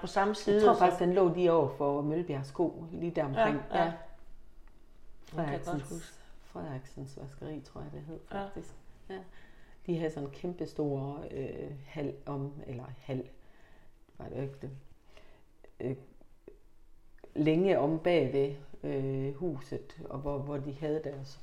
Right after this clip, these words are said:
Speaker 2: ruller og vaskemaskiner
Speaker 1: Ja.
Speaker 2: og alt sådan noget der. Mm.
Speaker 1: Ja, det tænker man ikke lige på, når man går forbi, hvor
Speaker 2: Nej,
Speaker 1: meget
Speaker 2: det
Speaker 1: der
Speaker 2: gør
Speaker 1: egentlig
Speaker 2: man
Speaker 1: er
Speaker 2: ikke.
Speaker 1: bagved.
Speaker 2: Nej,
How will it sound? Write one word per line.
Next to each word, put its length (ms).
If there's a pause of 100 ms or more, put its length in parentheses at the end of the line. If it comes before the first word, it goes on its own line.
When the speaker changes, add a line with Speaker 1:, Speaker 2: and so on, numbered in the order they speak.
Speaker 2:
ruller 260
og 420
vaskemaskiner 880
Speaker 1:
Ja. 80
Speaker 2:
og 60
alt 120
sådan 160
noget 220
der. 600
Mm. 100 (720)
Speaker 1:
Ja, 40
det 100
tænker 180
man 120
ikke 120
lige 120
på, 100
når 100
man 100
går 120
forbi, 260
hvor 120
Speaker 2:
Nej, 80
Speaker 1:
meget 160
Speaker 2:
det 80
Speaker 1:
der 80
Speaker 2:
gør 80
Speaker 1:
egentlig 240
Speaker 2:
man 20
Speaker 1:
er 140
Speaker 2:
ikke. 100
Speaker 1:
bagved. 200
Speaker 2:
Nej, 220